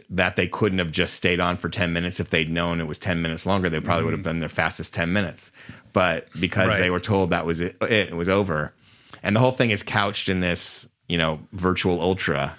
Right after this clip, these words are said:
Speaker 1: which
Speaker 2: Right,
Speaker 1: is
Speaker 2: it's
Speaker 1: really
Speaker 2: Mike
Speaker 1: interesting.
Speaker 2: Wardian, who's an amazing ultra runner, and this, this backyard ultra race where virtually across the world, these ultra runners would run this,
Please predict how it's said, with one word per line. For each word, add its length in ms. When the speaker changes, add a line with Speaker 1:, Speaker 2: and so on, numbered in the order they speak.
Speaker 1:
which 200
Speaker 2:
Right, 160
Speaker 1:
is 20
Speaker 2:
it's 80
Speaker 1:
really 100
Speaker 2:
Mike 160
Speaker 1:
interesting. 240
Speaker 2:
Wardian, 300
who's 180
an 80
amazing 480
ultra 240
runner, 400
and 240
this, 200
this 220
backyard 640
ultra 360
race 360
where 360
virtually 560
across 360
the 80
world, 260
these 160
ultra 260
runners 400
would 220
run 280
this, 300